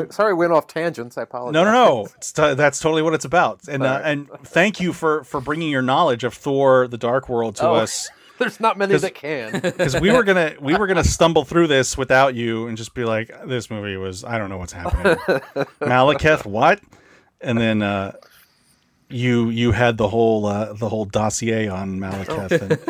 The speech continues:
Speaker 2: and, and everything else.
Speaker 1: It
Speaker 2: So,
Speaker 1: was
Speaker 2: uh,
Speaker 1: my pleasure.
Speaker 2: yeah, uh, next time we're gonna be covering, um, uh, w-, one of my personal favorites,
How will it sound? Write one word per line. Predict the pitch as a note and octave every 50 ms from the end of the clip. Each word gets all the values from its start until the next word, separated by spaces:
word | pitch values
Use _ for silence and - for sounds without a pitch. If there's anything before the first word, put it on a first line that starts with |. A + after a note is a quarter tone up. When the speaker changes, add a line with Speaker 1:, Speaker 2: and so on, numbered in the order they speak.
| - - D#3+ -
Speaker 2:
and, | E4+ - _ _ - - - _ -
and | C#3 D3+
everything | E3+ D3+ E3 D3 C#3+ D#3+ D3 C#3+ D#3+
else. | C#3 B2+ A#2 - -
Speaker 1:
It | D#3
Speaker 2:
So, | D3 C3+ B2+ B2
Speaker 1:
was | B2 A#2+
Speaker 2:
uh, | A2
Speaker 1:
my | C#3 C#3+
pleasure. | - - D3+ C#3+ C#3 A#2 A2+ G#2+ G2+ - _ _ _ _ _ _ _ _ _ _ _ _ - -
Speaker 2:
yeah, | F3 F3+ D#3 D3+ D3+ D3+ D3 C#3+
uh, | C#3+
next | D3 D3 E3 F3+ - -
time | - - F3 F3 E3 E3
we're | D#3+ E3 D#3+
gonna | D3+ E3+ E3+ D#3+
be | E3 D#3
covering, | - - E3 E3+ E3 F3 E3+ E3+ E3 E3 D#3+ E3 E3 - -
um, | C#3 C#3 C#3 C#3 C#3 C3+ C3 C3+ C3 B2+ B2+ B2+ B2+ C3+ - _ _ _ _ _
uh, | - C3+ C3 B2+ B2+ B2+ B2 A#2+ B2+
w-, | C3 - C#3 C3 B2+ D#3 - _ _ -
one | B2+ D#3 F#3+
of | G3+ D#3
my | C3+ C3+ C3+ D#3 D#3
personal | C#3+ - - - D#3+ D#3+ - - B2+ A#2+
favorites, | - - A#2+ A2+ G#2 G#2 G#2 G#2+ G2 - - - - -